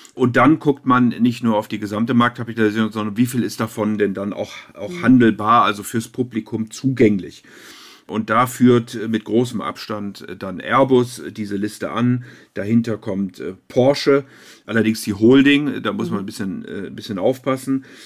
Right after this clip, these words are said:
Speaker 1: Äh, dahinter kommt, äh, Sartorius, Zalando, es ist Sunrise, es ist die Gesundheitssparte von Siemens. Hier umgehe ich einfach mal, äh, den Ausdruck, um nicht ins Stottern zu geraten.
Speaker 2: Mhm.
Speaker 1: Es ist HelloFresh, es ist, äh, Brenntag, Bayersdorf, Kiagen.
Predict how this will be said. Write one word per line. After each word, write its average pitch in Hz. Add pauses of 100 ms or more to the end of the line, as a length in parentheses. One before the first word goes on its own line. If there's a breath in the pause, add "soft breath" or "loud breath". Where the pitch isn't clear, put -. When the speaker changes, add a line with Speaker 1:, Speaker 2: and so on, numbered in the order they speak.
(120 loud breath)
Speaker 1:
Äh, -
dahinter 113
kommt, 101
äh, -
Sartorius, 123
Zalando, 117
es -
ist 101
Sunrise, 110
es 92
ist 104
die 95
Gesundheitssparte 101
von 92
Siemens. 117 (540 loud breath)
Hier 90
umgehe 101
ich 98
einfach 90
mal, 95
äh, 87
den 92
Ausdruck, 117
um 101
nicht 101
ins 98
Stottern 117
zu 110
geraten. 107 (320 loud breath)
Speaker 2:
Mhm. 190
Speaker 1:
Es 196
ist 117
HelloFresh, 123
es 104
ist, 98
äh, 92 (200)
Brenntag, 104
Bayersdorf, 95
Kiagen. 104